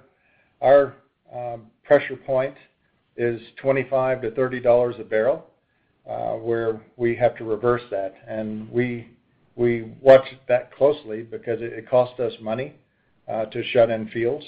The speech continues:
And, uh, the, the, the first part of your question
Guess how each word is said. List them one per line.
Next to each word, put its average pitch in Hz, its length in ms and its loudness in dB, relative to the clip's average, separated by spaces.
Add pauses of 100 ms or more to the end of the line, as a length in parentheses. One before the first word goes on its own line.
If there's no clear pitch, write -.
(240)
And, 113 440 -4 (520)
uh, 117 320 -2
the, 113 400 0
the, 113 340 -2
the - 140 -4
first 180 260 4
part 135 160 8
of 113 80 -6
your 113 140 -8
question 117 560 -2